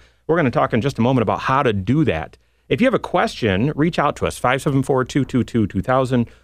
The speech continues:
or wise money radio dot com. You can submit a question there, as well as catch up on anything that you've missed. All the previous shows are right there as well. So we're unpacking a question from Tom, and, and as Josh said earlier, yeah, we haven't,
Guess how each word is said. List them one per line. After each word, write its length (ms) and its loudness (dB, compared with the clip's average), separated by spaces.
or 160 2
wise 260 0
money 160 0
radio 340 0
dot 380 -4
com. 380 0
You 60 -4
can 140 -2
submit 220 -2
a 40 -8
question 360 -2
there, 260 0
as 140 -6
well 160 2
as 100 -4
catch 240 -4
up 120 -2
on 140 -2
anything 380 2
that 120 0
you've 160 -4
missed. 280 0
All 240 -2
the 300 -4
previous 520 -4
shows 460 -2
are 140 -8
right 180 -2
there 160 -4
as 140 -8
well. 300 -4
So 120 -2
we're 140 0
unpacking 400 0
a 60 0
question 400 -2
from 240 0
Tom, 560 0
and, 280 2
and 180 0
as 140 0
Josh 280 0
said 200 0
earlier, 480 2
yeah, 80 2
we 140 2
haven't, 300 0